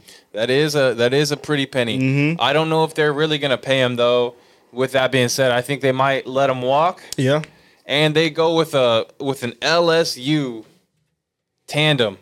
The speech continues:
Speaker 2: Mm.
Speaker 1: of Jamar Chase
Speaker 2: Mm.
Speaker 1: and Brian Thomas Junior.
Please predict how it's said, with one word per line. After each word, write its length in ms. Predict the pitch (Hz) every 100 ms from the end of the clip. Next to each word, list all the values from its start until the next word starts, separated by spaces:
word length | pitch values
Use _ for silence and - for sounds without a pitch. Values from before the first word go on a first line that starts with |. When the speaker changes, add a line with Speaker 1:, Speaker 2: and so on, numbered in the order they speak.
| -
Speaker 2:
Mm. 60 | 139
Speaker 1:
of 480 | 127 123 113 - _ _ -
Jamar 320 | 123 120 107
Chase 500 | - 160 180 180 - -
Speaker 2:
Mm. 220 | 143 139
Speaker 1:
and 120 | 110
Brian 300 | 104 123 143
Thomas 340 | 143 131 135 127
Junior. 340 | 120 107 95